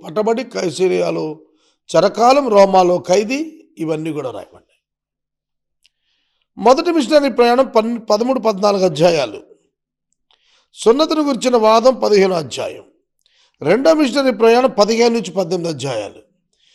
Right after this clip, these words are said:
మూడో మిషనరీ పద్దెనిమిది నుంచి ఇరవై ఒకటి అధ్యాయాలు ప్రయాణం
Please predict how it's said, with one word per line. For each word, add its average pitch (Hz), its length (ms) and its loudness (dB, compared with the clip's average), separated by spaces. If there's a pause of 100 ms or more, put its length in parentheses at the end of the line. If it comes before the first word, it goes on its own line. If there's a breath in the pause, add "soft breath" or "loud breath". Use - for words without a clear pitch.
(220)
మూడో 262 280 -2
మిషనరీ 269 500 2
పద్దెనిమిది 214 400 0
నుంచి 220 240 -8
ఇరవై 190 240 0
ఒకటి 147 220 -6 (560)
అధ్యాయాలు 180 520 -2 (120)
ప్రయాణం 160 340 -10